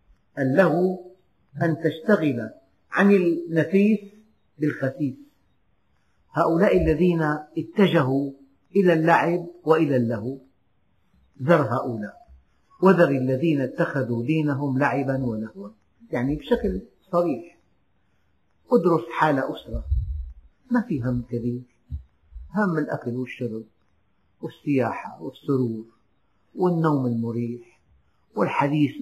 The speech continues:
والخوض في فضائح الناس والفخر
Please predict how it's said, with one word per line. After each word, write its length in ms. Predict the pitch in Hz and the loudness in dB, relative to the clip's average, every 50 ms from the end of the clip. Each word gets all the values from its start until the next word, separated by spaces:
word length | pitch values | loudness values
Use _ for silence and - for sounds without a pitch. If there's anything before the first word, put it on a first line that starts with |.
| - | -2
والخوض 640 | 151 143 135 131 - - 180 180 160 147 - - - - | 0 0 0 0 2 4 6 6 6 4 0 -4 -6 -4
في 260 | 127 123 123 127 - - _ _ _ _ _ _ _ _ _ _ _ _ _ _ | -4 -4 -4 -4 -8 -12 _ _ _ _ _ _ _ _ _ _ _ _ _ _
فضائح 460 | 135 - 143 147 147 - 117 - - | -4 0 0 0 0 0 -4 -6 -6
الناس 460 | 123 120 120 120 120 120 117 113 - - - - - - - _ _ _ _ _ _ _ _ _ _ _ _ - | -4 -4 -2 -2 -2 -4 -4 -6 -6 -6 -8 -8 -10 -12 -14 _ _ _ _ _ _ _ _ _ _ _ _ -12
والفخر 1040 | 240 196 190 185 180 170 165 147 - - - - - 175 160 - - 123 120 117 | -2 2 4 4 4 4 4 2 0 -2 -4 -2 -2 -2 -2 -2 -4 -8 -8 -8